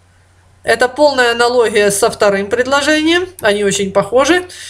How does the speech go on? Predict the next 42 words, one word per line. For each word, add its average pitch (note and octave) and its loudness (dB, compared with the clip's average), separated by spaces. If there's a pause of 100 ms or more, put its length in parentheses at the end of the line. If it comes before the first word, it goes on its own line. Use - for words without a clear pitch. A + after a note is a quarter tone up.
(160)
Здесь C4 0
опять C4+ -2
же A3 -6
заменитель A3 -2
слова G3 2
exercises, E4 0
чтобы - -10
второй D4+ 2
раз D4+ -4
его D4+ -2
не D4+ -2
ставить, D4+ -2 (340)
поэтому A#3+ 0
ставим A#3 -2
once. G3 -2 (240)
Once, C#4+ 0
потому B3 -2
что B3 -2
множественное A#3 -2
число G3+ 2
exercises C#4 0
тоже B3+ 0
было G3+ 2
множественное F#3+ -2
число, G#3 0
мы C#4 0
его G3+ 0
заменяем. F3+ -2 (720)
Далее, C4+ 0
we've D#4 0
got A#3 0
the F#3+ 0
чего-то C4 0
там C4+ -2
summer A#3 0
free G#3 2
to G3 -4
do F#3+ 4
whe-, F3+ -2
whatever A3+ 0
we F#3+ -2
want. F#3 0